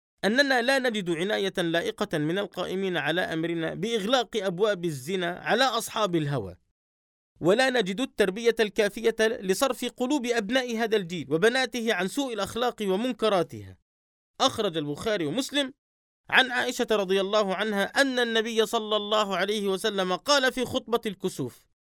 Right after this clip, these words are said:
"يا أمة محمد، والله ما من أحد أغير من الله أن يزني عبده أو تزني أمته.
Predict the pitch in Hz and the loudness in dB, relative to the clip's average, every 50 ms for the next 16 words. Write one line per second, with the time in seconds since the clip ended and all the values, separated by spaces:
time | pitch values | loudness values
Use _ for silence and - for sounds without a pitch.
0 | _ _ _ _ - 170 247 269 269 277 277 269 262 - 254 233 220 196 - 220 | _ _ _ _ 4 6 6 6 6 4 4 4 4 4 2 2 0 0 -2 -2
1 | 202 185 156 131 101 98 117 165 208 220 233 269 294 269 233 202 - _ _ _ | 0 0 -2 -4 -4 -2 0 0 0 2 4 6 6 6 6 4 -2 _ _ _
2 | _ _ _ _ _ _ _ _ _ - 202 285 302 294 277 269 262 247 240 254 | _ _ _ _ _ _ _ _ _ 4 6 8 8 8 6 4 0 0 0 2
3 | 220 240 240 214 226 208 - 254 277 226 196 220 214 208 208 196 196 196 190 190 | 2 2 2 2 0 2 4 2 2 2 2 2 2 4 4 4 2 2 2 0
4 | 185 185 196 208 202 196 185 185 - 180 180 170 175 214 226 196 160 151 175 175 | 0 0 0 0 0 0 0 -2 -2 -2 0 2 4 4 4 4 2 0 0 0
5 | 165 156 143 131 175 202 175 151 151 156 147 151 143 - 160 151 143 143 196 190 | 2 2 0 0 -2 -4 -4 -4 -6 -4 -4 -4 -4 -2 -2 -4 -2 -2 -4 -4
6 | 156 139 135 135 135 127 123 120 - 156 165 156 135 - - 104 | -4 -4 -4 -4 -4 -4 -4 -6 -6 -4 -4 -4 -4 -6 -8 -14